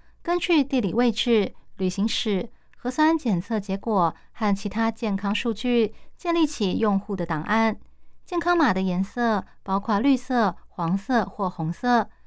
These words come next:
它决定民众是否可以进入建筑物或公共场合。健康码由地方官员强制推行，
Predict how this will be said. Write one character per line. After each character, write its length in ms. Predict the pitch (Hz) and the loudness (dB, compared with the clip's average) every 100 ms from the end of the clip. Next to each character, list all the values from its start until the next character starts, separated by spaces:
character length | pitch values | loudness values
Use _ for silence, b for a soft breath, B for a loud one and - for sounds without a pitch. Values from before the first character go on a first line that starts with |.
| - - | -20 -10
它 140 | - 370 | -2 2
决 140 | 294 | 4
定 120 | 320 | 6
民 180 | 294 233 | 6 4
众 300 | 294 285 240 | 4 4 4
是 160 | - 240 | 0 -2
否 160 | 175 | -4
可 280 | - - 202 | -8 -4 0
以 200 | 254 226 | 2 0
进 260 | - 202 190 | 0 0 0
入 120 | 185 | 0
建 200 | 269 254 | 0 -2
筑 160 | - | -2
物 240 | 185 220 202 | 0 2 0
或 280 | - 208 170 | 0 -2 0
公 260 | - 185 | 0 -2
共 180 | 190 185 | 0 -2
场 220 | - 160 | -2 -6
合。 400 | 156 165 170 202 b b b b _ | -6 -4 0 0 b b b b _
健 140 | 381 | -4
康 180 | 349 359 | 0 4
码 220 | 339 226 | 4 4
由 240 | 196 185 190 | 2 0 0
地 160 | 233 | -2
方 200 | 208 220 | -2 -2
官 180 | 233 254 | 0 0
员 280 | 233 180 185 | 2 0 -2
强 300 | - 180 170 | -4 -4 -4
制 180 | - 190 | -4 -4
推 200 | - 226 | -4 -8
行， 420 | - 185 175 | -4 -2 0